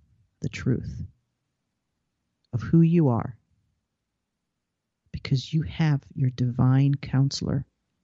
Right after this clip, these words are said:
within. And when you're tapped into that energy, there is no stopping you on your way to your dreams.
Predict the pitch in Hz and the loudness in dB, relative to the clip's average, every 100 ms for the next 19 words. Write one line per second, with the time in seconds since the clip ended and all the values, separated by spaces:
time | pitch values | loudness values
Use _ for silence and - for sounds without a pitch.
0 | _ _ _ _ _ _ _ _ _ _ | _ _ _ _ _ _ _ _ _ _
1 | _ 123 123 127 120 110 - _ _ _ | _ 2 4 4 4 2 -6 _ _ _
2 | _ _ _ _ _ _ _ _ _ _ | _ _ _ _ _ _ _ _ _ _
3 | _ _ _ _ - 135 123 135 170 - | _ _ _ _ -4 0 2 4 2 0
4 | - 170 - 170 160 147 151 151 151 156 | 0 0 2 2 2 2 2 2 2 2
5 | - 160 156 - _ _ _ _ _ _ | 0 0 0 -4 _ _ _ _ _ _
6 | - 147 135 - 135 135 151 - 156 170 | 2 4 4 2 2 2 2 -2 0 0
7 | - 139 127 120 135 135 127 135 135 135 | 2 2 2 2 2 4 4 4 4 2
8 | 131 139 156 135 123 - | 0 2 0 0 -4 -14